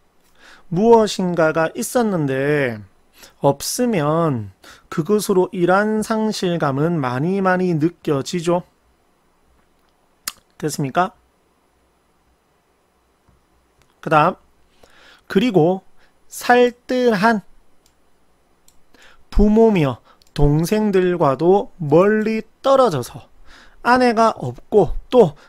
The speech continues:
아내와 같이 살던 집도 없어졌는데에다가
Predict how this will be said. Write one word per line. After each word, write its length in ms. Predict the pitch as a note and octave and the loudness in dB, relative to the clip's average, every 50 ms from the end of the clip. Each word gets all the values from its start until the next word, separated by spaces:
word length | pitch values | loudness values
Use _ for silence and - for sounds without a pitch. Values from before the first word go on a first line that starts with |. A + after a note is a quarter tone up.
| _ _ | _ _
아내와 520 | - A#3 A#3+ B3+ B3 B3 A#3+ A#3 A3+ A3 A3 | 0 2 2 4 4 4 4 4 4 4 2
같이 520 | G3 G3 F#3 - - - - G3+ G3 G3 | 0 -2 -4 -4 -6 -6 -2 -2 -2 -2
살던 600 | - - - D#3+ D3+ D3+ E3 F3+ E3+ E3+ E3+ F3 | -4 -4 -2 -2 0 0 2 2 2 2 0 -2
집도 460 | E3+ - A#3+ - _ _ - - G#3+ | -4 -6 -10 -10 _ _ 0 0 2
없어졌는데에다가 2750 | G3+ - D3+ C3+ - - - - G3 F#3+ F3 - - - D3+ D#3+ F3+ G3+ G3+ G#3 G#3 G3+ F#3+ F#3 F3+ E3 F3 E3 D#3+ D#3+ - - G#3 G3 F#3+ F#3+ E3+ D#3 D3+ D3 C#3 C3 C#3 B2 - F#3 A3 A#3+ B3 B3+ C4 B3+ B3+ | 2 0 -4 -6 -6 -6 -4 0 0 0 0 0 -2 0 0 0 0 0 0 0 0 0 -2 -2 -2 0 0 0 0 0 -2 -4 -4 -2 0 2 2 2 2 0 0 -4 -4 0 2 4 4 4 4 4 2 2 0